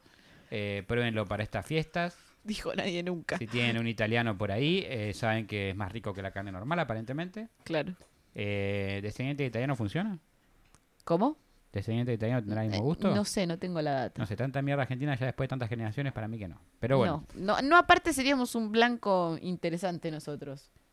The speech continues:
Speaker 1: Yo no,
Speaker 2: Porque los
Speaker 1: yo,
Speaker 2: dos somos
Speaker 1: yo tengo un
Speaker 2: descendientes
Speaker 1: solo
Speaker 2: italianos.
Speaker 1: blanco que es el blanco caca, diga, el bl-, el blanco más blanco.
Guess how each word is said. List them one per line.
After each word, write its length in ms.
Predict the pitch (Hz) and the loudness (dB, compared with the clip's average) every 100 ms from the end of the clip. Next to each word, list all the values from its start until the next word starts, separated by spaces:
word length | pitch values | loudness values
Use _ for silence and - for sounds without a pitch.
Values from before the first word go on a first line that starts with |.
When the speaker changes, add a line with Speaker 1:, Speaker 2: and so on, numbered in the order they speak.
| _ | _
Speaker 1:
Yo 120 | - | 0
no, 60 | 165 | 2
Speaker 2:
Porque 140 | 180 | 6
los 160 | 180 190 | 6 6
Speaker 1:
yo, 60 | |
Speaker 2:
dos 80 | 214 | 6
somos 220 | 220 214 196 | 8 8 8
Speaker 1:
yo 40 | |
tengo 100 | 165 | 8
un 40 | 160 | 8
Speaker 2:
descendientes 140 | 139 190 | 8 8
Speaker 1:
solo 140 | 151 | 10
Speaker 2:
italianos. 260 | 143 139 147 | 10 10 8
Speaker 1:
blanco 120 | 151 | 4
que 60 | 123 | 2
es 140 | 113 | 0
el 80 | 117 | 0
blanco 300 | 117 131 117 | 2 2 2
caca, 280 | 107 117 98 | 0 0 0
diga, 220 | 95 95 | -4 -4
el 80 | 101 | -4
bl-, 200 | 101 117 | -4 -4
el 60 | 127 | 2
blanco 280 | 131 135 131 | 4 6 6
más 140 | 131 | 8
blanco. 460 | 139 127 101 101 | 8 6 2 -6